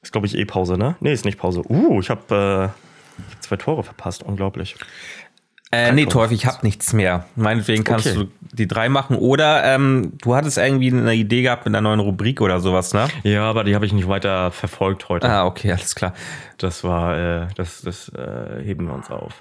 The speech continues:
Speaker 2: Okay, gut, dann, äh, kannst du die drei machen. Du bist dran und ich bin sehr gespannt,
Speaker 1: Ah, ich
Speaker 2: äh,
Speaker 1: hab
Speaker 2: was
Speaker 1: aber tatsächlich
Speaker 2: du
Speaker 1: noch was.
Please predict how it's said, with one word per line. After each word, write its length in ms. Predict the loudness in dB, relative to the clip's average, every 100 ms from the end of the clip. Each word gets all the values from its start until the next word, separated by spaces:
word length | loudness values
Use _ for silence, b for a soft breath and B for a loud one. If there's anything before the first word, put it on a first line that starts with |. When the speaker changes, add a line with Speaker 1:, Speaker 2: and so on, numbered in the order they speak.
| _ -6
Speaker 2:
Okay, 300 | -2 -2 -2
gut, 200 | 0 2
dann, 280 | 2 2 2
äh, 300 | 2 2 0 -6
kannst 280 | -6 -4 -4
du 40 |
die 80 | -4
drei 160 | -2 0
machen. 240 | 2 4
Du 80 | 4
bist 260 | 2 0 -2
dran 200 | 0 0
und 60 |
ich 120 | 0
bin 160 | 0 2
sehr 180 | 2 0
gespannt, 440 | -2 -4 -2 0
Speaker 1:
Ah, 40 | 2
ich 160 | 2
Speaker 2:
äh, 20 | 2
Speaker 1:
hab 80 |
Speaker 2:
was 120 | 2 2
Speaker 1:
aber 60 |
tatsächlich 320 | 2 2 4
Speaker 2:
du 80 | 4
Speaker 1:
noch 60 | 2
was. 200 | -2